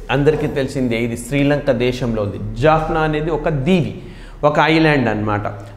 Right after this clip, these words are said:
So, ఈ దీవి, <coughs> ఈ దీవి మనకు, ఓకే, శ్రీలంక దేశంలో ఉంటుంది. ఇక్కడ తమిళ్స్ కూడా బాగా ఎక్కువగా ఉంటారు. So, ఎల్టీటీ పోరు కూడా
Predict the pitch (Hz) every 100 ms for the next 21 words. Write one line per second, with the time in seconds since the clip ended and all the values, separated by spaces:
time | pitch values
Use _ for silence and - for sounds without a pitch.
0 | - 147 143 160 190 165 175 131 160 160
1 | - - 208 220 165 170 156 147 127 156
2 | - - - - - - - - - -
3 | 147 135 135 120 - - - - 131 131
4 | 185 - - 151 156 160 151 131 127 127
5 | 123 123 135 156 139 143 147 - 135 165
6 | 170 175 165 131 123 131 110 135 131 120
7 | 120 131 190 - - - 127 117 123 156
8 | 160 175 175 170 147 156 151 147 151